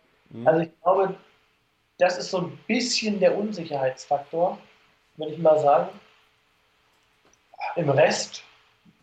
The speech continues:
Speaker 2: wenn alle die spielen, die da spielen sollen und gesund sind und fit sind,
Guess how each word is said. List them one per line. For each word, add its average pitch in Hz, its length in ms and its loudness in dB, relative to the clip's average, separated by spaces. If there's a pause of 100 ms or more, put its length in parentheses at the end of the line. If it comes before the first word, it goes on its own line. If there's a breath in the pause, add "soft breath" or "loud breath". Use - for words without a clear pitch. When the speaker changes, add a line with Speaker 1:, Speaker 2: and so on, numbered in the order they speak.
(220)
Speaker 2:
wenn 156 160 -2
alle 180 280 4
die 185 160 -4
spielen, 190 680 0
die 170 140 -6
da 160 220 8
spielen 170 440 -2
sollen 175 260 4
und 165 160 -6
gesund 156 340 -2
sind 180 200 -4
und 147 120 -8
fit 180 240 -6
sind, 180 400 0